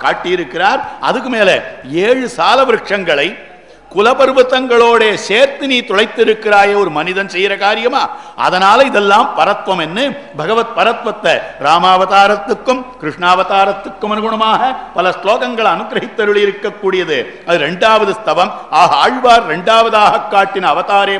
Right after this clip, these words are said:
பரத்வத்தை ஆழ்வானும் கூட இரண்டாவதாக காட்டியிருக்கிறார். மூன்றாவதாக சுந்தரபாகுஸ்தவத்துல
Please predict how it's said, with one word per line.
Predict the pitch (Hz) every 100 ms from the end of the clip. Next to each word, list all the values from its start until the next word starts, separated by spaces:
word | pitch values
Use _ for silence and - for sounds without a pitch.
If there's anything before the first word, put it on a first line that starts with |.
| 160
பரத்வத்தை | 175 - - - 156 180 - -
ஆழ்வானும் | 156 262 262 240 240 233 226
கூட | 220
இரண்டாவதாக | 196 156 233 220 220 214 202 160 -
காட்டியிருக்கிறார். | 156 180 - 185 147 151 147 180 180 - 156
மூன்றாவதாக | 220 285 247 240 226 208 170 151 - - -
சுந்தரபாகுஸ்தவத்துல | 170 214 262 262 240 226 - - 208 190 185